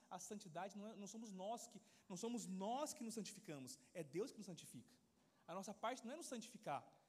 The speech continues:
a nossa parte é nos entregar a Deus, é nos render a Deus. É nós nos rendemos e Ele nos transforma, é assim que funciona. Mas conforme nós vamos avançando com Deus,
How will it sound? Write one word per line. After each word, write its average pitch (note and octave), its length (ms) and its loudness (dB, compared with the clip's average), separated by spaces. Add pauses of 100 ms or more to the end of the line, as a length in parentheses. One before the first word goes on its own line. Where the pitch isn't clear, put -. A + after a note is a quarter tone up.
(100)
a - 40 -6
nossa D#3 180 -4
parte G3 260 0
é A3 40 -2
nos G3+ 140 -2
entregar A3+ 400 -2
a - 20 -4
Deus, A#2+ 360 -6 (200)
é C#3+ 40 -8
nos D#3 140 -4
render F3+ 360 -4
a G#3 40 -2
Deus. A#2 400 -8 (360)
É C#3+ 40 -8
nós E3 180 2
nos F3 120 -2
rendemos F3 580 0 (140)
e E3+ 140 -4
Ele G3 200 2
nos - 100 -4
transforma, A3 580 -4
é D3+ 40 -6
assim A#3 220 -8
que - 80 -16
funciona. A#3 460 -8 (460)
Mas E3+ 160 0
conforme A3+ 260 -2
nós A3+ 60 2
vamos A3+ 180 4
avançando G#3+ 600 0
com F3 80 -4
Deus, G3 360 2